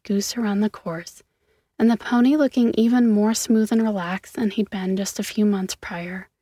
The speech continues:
As they did their closing circle, Tally suddenly felt the urge to run from the ring. If Goose recognized her when he and Olivia left the ring,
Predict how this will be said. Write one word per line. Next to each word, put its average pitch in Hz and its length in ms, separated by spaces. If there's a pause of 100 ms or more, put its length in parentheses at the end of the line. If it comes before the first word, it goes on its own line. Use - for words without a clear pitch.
(560)
As 226 200
they 254 140
did 247 200
their 302 140
closing 233 420
circle, 196 480
Tally 240 380
suddenly 247 480
felt 269 260
the - 160
urge 196 360
to 220 80
run 185 240
from 208 180
the 190 100
ring. 180 360 (580)
If - 180
Goose 294 320
recognized 226 600
her 208 120
when 196 180
he 226 180
and 226 100
Olivia 214 420
left 196 280
the 233 120
ring, 180 340